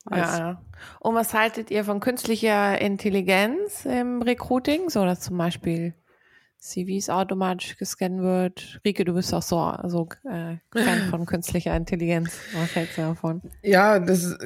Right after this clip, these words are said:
Speaker 3: geht ein bisschen ja auch zurück auf dieses Thema damals, als man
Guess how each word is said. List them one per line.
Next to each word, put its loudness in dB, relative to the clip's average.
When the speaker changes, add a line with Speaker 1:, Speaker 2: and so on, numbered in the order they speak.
Speaker 3:
geht 2
ein 4
bisschen 4
ja 4
auch 2
zurück 0
auf 2
dieses 4
Thema 4
damals, 4
als 2
man 2